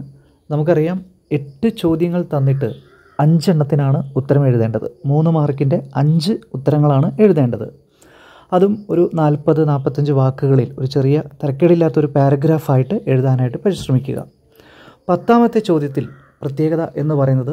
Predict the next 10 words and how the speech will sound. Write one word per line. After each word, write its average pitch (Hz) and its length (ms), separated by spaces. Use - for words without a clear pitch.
ഓർ 147 180
ക്വസ്റ്റ്യൻസ് 151 460
ആണ്. 127 180
മൂന്ന് 170 400
ചോദ്യങ്ങളുണ്ട്, 143 680
അഞ്ച് 151 320
മാർക്ക് 135 360
വീതമാണ് 139 440
ഉള്ളത്. 135 280
ഓരോന്നിനും 180 520